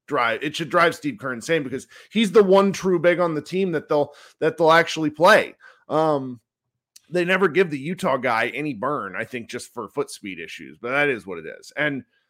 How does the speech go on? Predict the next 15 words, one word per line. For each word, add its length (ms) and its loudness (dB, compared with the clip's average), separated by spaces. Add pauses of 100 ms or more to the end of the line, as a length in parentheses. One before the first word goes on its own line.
(140)
then, 320 4
uh, 440 4
Slovenia 760 2
played 340 -2
Germany. 580 -4
Now, 320 2
they 160 0
didn't 160 -2
have 300 -2
to 80 -8
win. 380 -10
Would 120 -4
have 60 -6
been 180 -10
nice. 480 -8